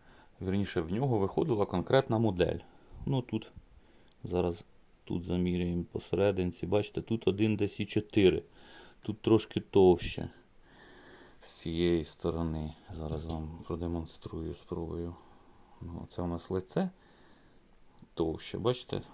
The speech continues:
Темніша, от, ота темніший шар, тут трошки тонше. Оцей темніший шар, це і є наш робочий шар,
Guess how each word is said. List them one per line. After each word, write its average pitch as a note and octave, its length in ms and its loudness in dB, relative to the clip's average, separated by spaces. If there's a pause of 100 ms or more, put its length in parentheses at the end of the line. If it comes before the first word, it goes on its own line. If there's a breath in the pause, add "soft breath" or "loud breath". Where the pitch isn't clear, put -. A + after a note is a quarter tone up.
(200)
Темніша, A#2 500 6
от, - 320 -2
ота A2 260 8
темніший G#2 600 2
шар, A3 280 4 (460 loud breath)
тут A2+ 180 -4
трошки - 360 -2
тонше. E2 540 -2 (800 soft breath)
Оцей G#2+ 320 6
темніший A#2+ 560 4
шар, G#3 320 2
це D3 300 2
і F#2+ 260 -2
є C#3+ 200 2
наш A#2+ 320 2
робочий G#2 640 2
шар, - 340 0